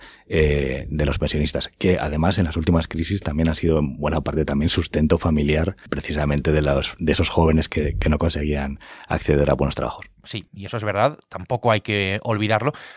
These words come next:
Speaker 2: aunque es cierto que el otro extremo del que hablamos, pues, no deja de ser bastante paradójico. Las pensiones, al revalorizarse al I P C,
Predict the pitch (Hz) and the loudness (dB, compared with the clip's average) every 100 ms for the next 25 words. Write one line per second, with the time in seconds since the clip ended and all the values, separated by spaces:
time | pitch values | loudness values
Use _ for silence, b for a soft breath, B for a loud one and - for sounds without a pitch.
0 | B - 110 110 107 123 120 127 110 92 | B -2 -2 0 0 2 2 2 2 -2
1 | - 107 104 - 110 - 117 117 113 - | -4 0 0 2 0 0 2 2 2 -2
2 | 107 104 107 101 107 110 131 B B B | -4 -2 2 4 4 2 0 B B B
3 | - 92 - - 104 110 107 101 101 95 | -10 -10 -12 -10 -4 -2 0 2 2 2
4 | 92 110 92 90 - 92 92 95 90 92 | 0 0 0 -2 0 -2 -2 -6 -4 -6
5 | 92 95 95 113 - - 92 B B B | -2 2 4 2 -2 -10 -10 B B B
6 | B 120 113 107 - 110 107 165 165 180 | B -2 0 0 0 -2 2 4 4 2
7 | - - 104 104 101 101 101 98 95 131 | -4 -6 -2 -2 0 2 2 2 2 2
8 | - 139 127 113 - 139 143 | 4 4 4 2 4 4 4